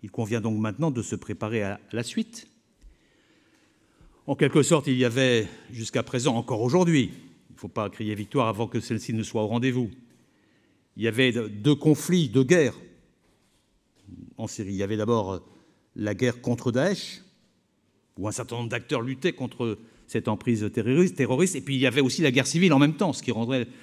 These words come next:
la situation complexe. Il faut maintenant passer à la préparation, euh, de la suite. J'aurai peut-être, euh, l'occasion, euh, d'en reparler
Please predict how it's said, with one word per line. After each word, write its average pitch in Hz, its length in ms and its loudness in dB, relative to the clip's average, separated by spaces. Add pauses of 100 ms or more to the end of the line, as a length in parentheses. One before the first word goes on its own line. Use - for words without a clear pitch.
(140)
la 110 80 -4
situation 120 420 -2
complexe. 135 380 0
Il 120 60 -4
faut 147 160 2
maintenant 131 360 4
passer 139 460 -2
à 117 140 -2 (260)
la 113 80 -4
préparation, 120 800 0
euh, 101 60 -2 (580)
de 117 80 0
la 107 100 0
suite. 185 440 -4 (800)
J'aurai 110 260 -6
peut-être, 120 380 -4
euh, 107 220 -4
l'occasion, 110 680 -4 (240)
euh, 92 280 -18
d'en 101 160 -8
reparler 104 640 -4